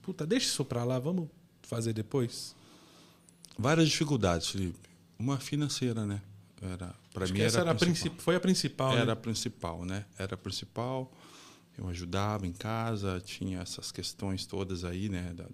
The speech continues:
Speaker 2: da ausência do meu pai. É, eu lembro que a gente passou um período que foi complicadíssimo, que foi, a gente ficou sem receber nada, porque minha mãe tinha dado entrada pra receber. Hoje ela recebe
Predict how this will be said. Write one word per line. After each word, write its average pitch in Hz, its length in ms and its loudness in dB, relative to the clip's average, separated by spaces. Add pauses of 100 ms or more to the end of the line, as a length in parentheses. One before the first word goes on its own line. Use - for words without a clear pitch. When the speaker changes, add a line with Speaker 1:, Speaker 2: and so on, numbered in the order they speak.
Speaker 2:
da 87 100 -10
ausência 87 380 -8
do 90 80 -8
meu 85 140 -8
pai. 98 480 -4 (720)
É, 87 100 -6
eu 82 40 -4
lembro 85 180 -2
que 107 60 -2
a - 20 -2
gente - 80 -6
passou 104 180 -2
um 107 40 2
período 107 360 0 (340)
que - 120 -16
foi 101 180 -2 (200)
complicadíssimo, 117 840 2
que - 100 -10
foi, 98 280 0 (800)
a - 40 -18
gente - 240 -6
ficou - 200 -8
sem 127 180 2
receber 127 320 4
nada, 127 440 4
porque 107 280 -4
minha 104 180 2
mãe 107 120 2
tinha 104 180 -2
dado 101 200 2
entrada 107 380 -2
pra 98 140 -4
receber. 95 380 -2
Hoje 110 140 0
ela 135 100 -2
recebe 120 500 -2